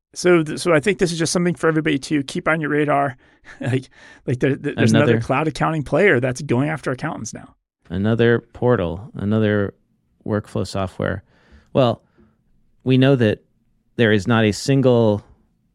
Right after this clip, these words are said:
Speaker 2: accountant workflow software or portal solution that has captured even one percent of the market, I think, when it comes to cloud-based products, right? There may be the legacy ones, there might be more, but, you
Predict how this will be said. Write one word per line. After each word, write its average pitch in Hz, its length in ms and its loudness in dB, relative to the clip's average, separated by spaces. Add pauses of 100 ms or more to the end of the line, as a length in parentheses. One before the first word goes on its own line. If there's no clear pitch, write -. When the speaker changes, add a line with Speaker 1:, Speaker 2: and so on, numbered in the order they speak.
Speaker 2:
accountant 110 880 -2 (840)
workflow 110 440 -2
software 98 500 -2
or - 160 -6
portal 110 380 -2
solution 101 460 -6
that 92 120 -4
has 92 140 -6
captured 95 640 -6 (180)
even 98 540 -2
one 104 240 -4
percent 92 320 -8
of 85 80 -4
the 87 80 -4
market, 87 400 -2
I 87 100 -6
think, 90 360 -10 (520)
when 107 160 0
it 87 60 -2
comes 92 200 -2
to - 80 -8
cloud-based 85 720 -4 (280)
products, 90 460 -4
right? 85 160 -6
There 101 180 -2
may 101 160 0
be 92 100 -4
the 95 120 -2
legacy 101 440 0
ones, 87 280 0
there 87 100 -2
might 85 180 -2
be 90 100 -4
more, 92 260 0
but, 76 240 -2
you - 60 -20